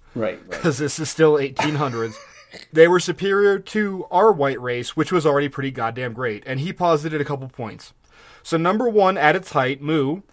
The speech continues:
Speaker 2: had a population of sixty-five million inhabitants.
Speaker 1: Holy shit.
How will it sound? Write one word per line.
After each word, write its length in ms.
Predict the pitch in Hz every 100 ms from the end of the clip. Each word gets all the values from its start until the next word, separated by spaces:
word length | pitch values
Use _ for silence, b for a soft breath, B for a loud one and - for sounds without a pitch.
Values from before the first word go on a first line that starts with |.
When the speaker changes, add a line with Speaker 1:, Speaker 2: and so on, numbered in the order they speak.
| b b b b
Speaker 2:
had 140 | 160
a 80 | 156
population 680 | 170 196 202 202 208 202
of 100 | 156
sixty-five 840 | - - - - 311 - 269 247 226
million 680 | 208 214 254 247 220 135 110
inhabitants. 800 | 135 143 160 165 127 98 - -
Speaker 1:
Holy 440 | - 202 302 330
shit. 720 | 233 - - 311 349 - -